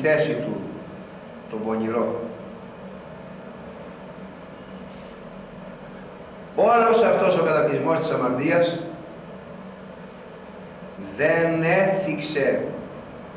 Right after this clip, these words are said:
ούτε στο παραμικρό τη Μακα-, τη Μακαρία Παρθένο. Δεν την έθιξε ούτε στο παραμικρό. Αδέρφια μου, επιτρέψτε μου.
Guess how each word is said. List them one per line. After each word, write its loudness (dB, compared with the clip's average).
ούτε 6
στο 4
παραμικρό 6
τη -2
Μακα-, 6
τη 0
Μακαρία 6
Παρθένο. 2
Δεν 4
την 0
έθιξε 0
ούτε 2
στο -2
παραμικρό. 4
Αδέρφια 4
μου, 0
επιτρέψτε 0
μου. -6